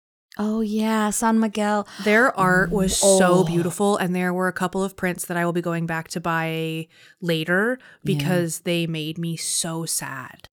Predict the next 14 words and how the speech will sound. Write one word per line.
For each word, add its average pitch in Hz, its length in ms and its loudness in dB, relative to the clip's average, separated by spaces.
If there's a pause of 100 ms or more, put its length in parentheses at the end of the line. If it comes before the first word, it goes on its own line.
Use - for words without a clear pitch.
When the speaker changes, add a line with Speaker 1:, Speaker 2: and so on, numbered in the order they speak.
(120)
Speaker 1:
Oh. 143 360 -8 (580)
Speaker 2:
Beautiful. 185 600 -2
The - 120 -2
kind 202 280 2
of, 214 140 0
like, 190 340 0 (540)
like, 190 180 -6 (220)
oof, 190 800 -2
like, 185 220 -2
right 175 240 -4
into 185 180 -2
your 175 140 -2
solar 156 260 -8
plexus 160 400 -8